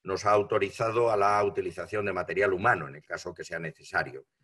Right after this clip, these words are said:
Esto que estáis viendo aquí es una retina humana, esto es en cero días, esto es en tres días,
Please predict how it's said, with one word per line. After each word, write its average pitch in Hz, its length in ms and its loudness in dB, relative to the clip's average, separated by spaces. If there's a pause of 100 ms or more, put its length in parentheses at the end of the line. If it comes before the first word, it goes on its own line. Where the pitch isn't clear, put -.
(140)
Esto - 180 -6
que 98 80 0
estáis 101 220 0
viendo 104 180 2
aquí 113 240 -2
es 107 160 -2
una 92 420 0
retina 90 400 -4
humana, 131 420 0 (400)
esto 85 320 -6
es 92 140 -2
en 85 120 -6
cero 101 240 0
días, 147 560 0
esto 92 240 -8
es 92 140 -4
en 85 100 -8
tres 104 240 -2
días, 139 420 0